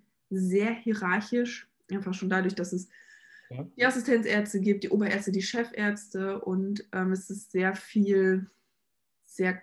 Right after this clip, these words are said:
Speaker 1: konservativ und sehr viel mit Ellbogen und es wird sehr viel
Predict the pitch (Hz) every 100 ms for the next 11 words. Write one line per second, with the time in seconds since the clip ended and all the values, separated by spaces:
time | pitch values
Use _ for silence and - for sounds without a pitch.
0 | _ - - 208 226 208 208 202 - -
1 | 233 208 208 208 - - - - 185 190
2 | 202 202 202 190 - 185 190 175 175 180
3 | 175 202 208 196 180 180 202 180 185 196
4 | 196 180 208